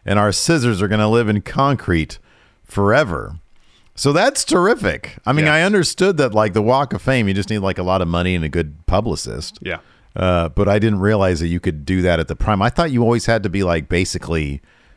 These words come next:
Speaker 1: like, have a long career behind you before you can
Speaker 2: I
Speaker 1: get
Speaker 2: don't,
Speaker 1: one of
Speaker 2: I
Speaker 1: those.
Speaker 2: actually
Speaker 1: Do
Speaker 2: don't know the exact criteria. Yeah.
Speaker 1: do you think this is gonna be, you think, like, legitimately they're gonna get a Walk of Fame?
Speaker 2: No.
Speaker 1: A star? No?
Speaker 2: No, I don't think so.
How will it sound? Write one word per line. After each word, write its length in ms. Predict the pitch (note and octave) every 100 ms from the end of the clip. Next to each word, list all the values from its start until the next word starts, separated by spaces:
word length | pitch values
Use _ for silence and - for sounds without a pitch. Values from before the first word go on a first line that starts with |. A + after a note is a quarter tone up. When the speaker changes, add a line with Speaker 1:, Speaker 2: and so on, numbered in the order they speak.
| _ -
Speaker 1:
like, 140 | D#2
have 120 | F#2+
a 40 | F#2
long 500 | D2+ E2 F#2+ A2 A2+
career 420 | - G#2 F#2 F#2
behind 580 | D#2+ D#2 C#2 G2+ G#2+ F2+
you 440 | C#2+ C2+ C2 C2+ D2+
before 320 | F2+ - F#2
you 120 | E2
can 100 | D2
Speaker 2:
I 40 | F2
Speaker 1:
get 40 |
Speaker 2:
don't, 100 | A2+ A#2+
Speaker 1:
one 80 |
of 40 | G2+
Speaker 2:
I 60 |
Speaker 1:
those. 100 | G#2+
Speaker 2:
actually 140 | G#2 -
Speaker 1:
Do 80 | -
Speaker 2:
don't 240 | A2 A2+
know 160 | G#2+ G#2
the 140 | F2+
exact 320 | F2 - E2+
criteria. 560 | - D#2+ - C2+ G#1+ A1
Yeah. 180 | - - - - -
Speaker 1:
do 120 | G#2
you 80 | F#3+
think 240 | - B3
this 140 | A#3 -
is 60 | G#3
gonna 140 | G3+
be, 140 | F#3
you 140 | F#3 D#3+
think, 200 | F#3 F#3
like, 240 | C#3 C#3
legitimately 600 | A#2+ A#2 A#2+ F#2 A#2+ C#3
they're 140 | C3 B2
gonna 160 | B2
get 100 | A#2
a 60 | A#2
Walk 240 | G#2+ A2 G#2
of 80 |
Fame? 260 | F#2+ G2+ C#3 _ _
Speaker 2:
No. 160 | - F#2+ - _ _ - - - - -
Speaker 1:
A 40 |
star? 360 | - G#2+ G2 F#2+
No? 380 | G#2 A2 C3 F#3
Speaker 2:
No, 120 | F2
I 40 |
don't 100 | F2+
think 160 | F#2 -
so. 140 | -